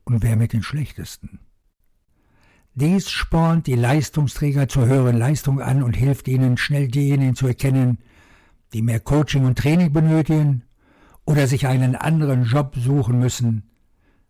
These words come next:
der ihnen Erfolg bringt. Finden Sie heraus, warum die Gewinner gewinnen,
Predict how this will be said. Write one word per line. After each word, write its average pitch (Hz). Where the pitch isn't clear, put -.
der 120
ihnen 113
Erfolg 156
bringt. 87
Finden 160
Sie 151
heraus, 147
warum 127
die 131
Gewinner 143
gewinnen, 165